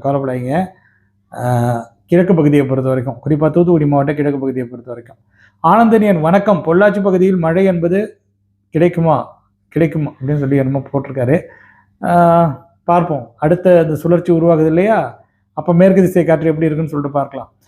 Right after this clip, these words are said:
மணி எஸ் ஒய் எயிட் பி, "மிரட்ட நிலையில் லேசான மழை பதிவாகியுள்ளது தம்பி, இனி எப்படி?" இனி வரக்கூடிய நாட்களிலும் அவ்வப்பொழுது மழையானது பதிவாகும். இஸ்ரவேல் பரமானந்தம், "இமானுவேல் சார், கேரளா பத்தனம்திட்டையில் இன்று மதியம் பலத்த இடியுடன் கூடிய கனமழை பெய்ததுங்கிறத நேற்று நமக்கு தெரியப்படுத்தியிருக்கிறாரு. நன்றி உங்களுடைய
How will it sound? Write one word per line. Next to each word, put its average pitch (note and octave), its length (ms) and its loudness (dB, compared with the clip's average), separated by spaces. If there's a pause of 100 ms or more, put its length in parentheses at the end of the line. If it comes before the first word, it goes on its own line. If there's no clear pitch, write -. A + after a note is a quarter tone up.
(220)
மணி F#3+ 240 4
எஸ் A#3 220 2
ஒய் G3+ 40 6
எயிட் G3 260 4
பி, E3+ 80 4
"மிரட்ட G3 420 2
நிலையில் G3 300 2
லேசான F#3 440 2
மழை F3 360 2
பதிவாகியுள்ளது D#3+ 580 0
தம்பி, D3 360 -6
இனி D#3+ 180 -6
எப்படி?" D3 500 -6 (300)
இனி F#3 200 6
வரக்கூடிய G3 420 4
நாட்களிலும் F3 480 0
அவ்வப்பொழுது D#3 540 -2
மழையானது D3 380 -4
பதிவாகும். D3+ 380 -2
இஸ்ரவேல் F#3+ 420 0
பரமானந்தம், E3 460 0 (120)
"இமானுவேல் G3 240 4
சார், F3+ 280 0
கேரளா F#3 400 2
பத்தனம்திட்டையில் F3 680 -4 (380)
இன்று E3+ 200 2
மதியம் F3+ 360 4
பலத்த F#3+ 340 4
இடியுடன் F#3 420 0
கூடிய E3+ 280 0
கனமழை E3+ 320 -2
பெய்ததுங்கிறத D#3+ 680 -2
நேற்று F3+ 200 -6
நமக்கு D3 300 -14
தெரியப்படுத்தியிருக்கிறாரு. D3 720 -2
நன்றி D#3+ 260 0
உங்களுடைய D3 540 -2